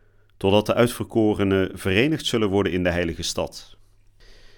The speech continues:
De kerk erkent dat de andere godsdiensten nog in afschaduwingen en beelden God zoeken, die onbekend is,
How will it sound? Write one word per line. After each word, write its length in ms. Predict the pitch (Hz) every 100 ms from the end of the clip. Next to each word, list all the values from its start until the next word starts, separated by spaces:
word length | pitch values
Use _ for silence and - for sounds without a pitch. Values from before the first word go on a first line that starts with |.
| - -
De 100 | 110
kerk 340 | - 117 120
erkent 760 | 123 107 - 110 135 - - -
dat 180 | - 98
de 100 | 110
andere 320 | 110 117 117
godsdiensten 680 | 113 117 - - 117 117 107
nog 240 | 98 101 98
in 240 | 98 95
afschaduwingen 960 | - 151 - - 135 127 113 110 107 98
en 200 | 95 90
beelden 360 | 95 120 117 98
God 240 | 107 -
zoeken, 560 | - 82 - 107 151 120
die 160 | 90 85
onbekend 520 | 82 78 107 107 -
is, 480 | 90 - - -